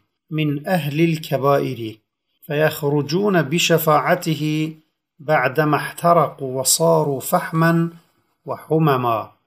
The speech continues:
فيدخلون الجنة بشفاعته. دیسا یکیش اصول باوریا ما اوه روژا qiyamati پیغمبر علیه الصلاة والسلام شفاعته، یعنی مهدره ادکتن بو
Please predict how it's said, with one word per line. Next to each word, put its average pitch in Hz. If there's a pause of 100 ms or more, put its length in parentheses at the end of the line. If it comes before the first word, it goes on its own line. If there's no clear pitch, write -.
(280)
فيدخلون 143
الجنة 151
بشفاعته. 127 (440)
دیسا 202
یکیش 196
اصول 185
باوریا 156
ما 170 (460)
اوه 139
روژا 170
qiyamati 139 (320)
پیغمبر 135
علیه 160
الصلاة 156
والسلام 156
شفاعته، 143
یعنی 123
مهدره 160 (160)
ادکتن 160
بو 156